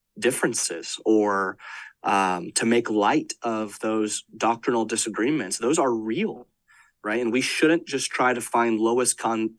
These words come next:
common denominator and, you know, everything's happy and, and rainbows. There are real differences, and that's okay.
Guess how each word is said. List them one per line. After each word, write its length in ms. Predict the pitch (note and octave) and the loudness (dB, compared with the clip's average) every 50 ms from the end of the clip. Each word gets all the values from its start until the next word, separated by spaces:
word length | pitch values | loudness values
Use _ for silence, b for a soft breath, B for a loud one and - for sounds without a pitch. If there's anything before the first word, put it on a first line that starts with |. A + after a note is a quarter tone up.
| - | -6
common 280 | - B2+ A#2+ A#2+ A2+ A2 | -2 -2 0 0 0 0
denominator 760 | G#2+ A2 G#2 G#2 A2 A2+ A#2 A2 G#2 G#2 G2 G2 G2 F#2+ F#2+ | -2 -2 -2 -2 -2 0 0 0 0 0 -2 -2 -2 -2 -4
and, 420 | G2 - G2+ G2+ G2 G2 F#2 F#2 B B B B B B B B B _ _ - | -4 -4 -6 -6 -6 -8 -10 -12 B B B B B B B B B _ _ -10
you 140 | A2 G#2+ G#2+ | -4 -2 -2
know, 160 | G2 G2 G2 | 0 0 0
everything's 680 | F#2+ A2+ A2+ A2+ A2 G#2+ - A2+ G#2+ G#2+ G2+ - - - _ - | 0 0 0 0 0 0 0 0 2 2 2 0 0 -2 _ -8
happy 640 | - - - A#2+ A#2 A#2 A2+ G#2+ G#2+ G#2 G#2 G2+ G2+ | -6 -2 -2 -2 -2 0 0 0 0 2 0 0 -2
and, 240 | G2+ G2+ F#2+ F2+ F2+ | -2 -4 -6 -8 -8
and 240 | - G2+ G#2 G#2 | -6 -4 -4 -2
rainbows. 440 | G#2+ A2+ A#2+ B2 A#2 G2+ F2+ F#2 - | 0 0 2 0 0 0 -2 -2 -2
There 280 | A2 G#2 A2+ A#2+ C3 C#3 | -2 0 2 4 4 6
are 120 | F3 F3+ | 6 6
real 220 | D#3 D#3 F3 F#3+ E3 | 8 6 6 6 6
differences, 480 | D3 D#3 - - F3 E3 E3+ E3 D3 | 2 0 0 0 2 4 4 2 4
and 80 | C#3 A2+ | 2 2
that's 200 | C3 D3 - D#3+ | 0 0 0 -2
okay. 460 | D3+ - - - C3 C3 C#3 D3 D#3+ | -4 -4 -4 -4 -4 -2 -2 -4 -6